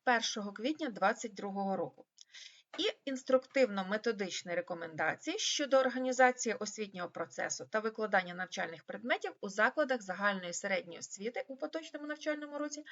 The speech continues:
є пункт шість впровадження державного стандарту базової середньої освіти в п'ятих класах.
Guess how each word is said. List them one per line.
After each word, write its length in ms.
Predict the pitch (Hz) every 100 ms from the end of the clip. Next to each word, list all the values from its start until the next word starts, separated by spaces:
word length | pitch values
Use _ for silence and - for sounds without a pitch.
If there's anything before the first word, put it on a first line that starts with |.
| - - - -
є 280 | 240 285 254
пункт 480 | - 247 202 -
шість 440 | - - 302 381 - - - _
впровадження 800 | - 247 214 196 196 285 302 330 202
державного 680 | 214 214 220 220 220 190
стандарту 580 | 185 196 180 240 311 302
базової 460 | 196 220 269 240 220
середньої 440 | 208 202 214 208
освіти 360 | 214 240 220 180
в 60 |
п'ятих 340 | - 185 - -
класах. 340 | 156 143 -